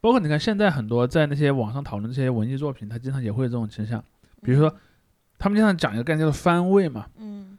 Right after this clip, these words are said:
Speaker 1: 就是谁是这个作品里最重要的那个人物，比方男一号、男二号、男三号、女一号、女二号、女，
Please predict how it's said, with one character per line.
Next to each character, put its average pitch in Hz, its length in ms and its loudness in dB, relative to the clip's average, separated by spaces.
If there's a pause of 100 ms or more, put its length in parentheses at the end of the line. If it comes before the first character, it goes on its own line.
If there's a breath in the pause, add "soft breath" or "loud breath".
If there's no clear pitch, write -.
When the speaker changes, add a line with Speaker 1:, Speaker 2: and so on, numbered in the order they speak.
Speaker 1:
就 175 140 0
是 170 100 2
谁 - 240 2
是 156 120 -4
这 196 80 4
个 190 60 4
作 185 120 4
品 160 120 2
里 135 80 2
最 165 140 4
重 233 200 2
要 180 100 4
的 131 60 0
那 123 100 2
个 113 40 4
人 110 120 2
物， 113 60 2
比 110 60 2
方 131 140 2
男 127 260 2
一 196 60 4
号、 180 240 4
男 113 140 0
二 165 100 4
号、 170 220 0
男 110 140 0
三 160 140 4
号、 156 200 2
女 117 200 -2
一 151 80 4
号、 208 200 4
女 123 160 2
二 143 60 6
号、 151 180 2
女， 107 120 -2